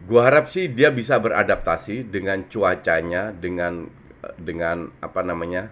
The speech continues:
eh, budayanya, karena gue kenal banyak orang Indonesia yang lama tinggal di Belanda dari dulu, sa-, sama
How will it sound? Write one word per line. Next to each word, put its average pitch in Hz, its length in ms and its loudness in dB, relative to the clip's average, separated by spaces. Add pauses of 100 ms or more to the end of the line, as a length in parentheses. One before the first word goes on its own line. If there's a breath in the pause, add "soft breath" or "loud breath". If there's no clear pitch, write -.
(600 loud breath)
eh, 85 500 2
budayanya, 87 760 0
karena 107 240 -2
gue 120 160 -4
kenal 107 320 -2
banyak 92 360 -2
orang 95 240 -2
Indonesia 87 520 -4
yang 101 280 -4
lama 120 320 0
tinggal 101 280 -4
di 92 120 -4
Belanda 80 480 -4
dari 92 360 -2
dulu, 107 560 -6
sa-, 82 160 -8
sama 90 280 -6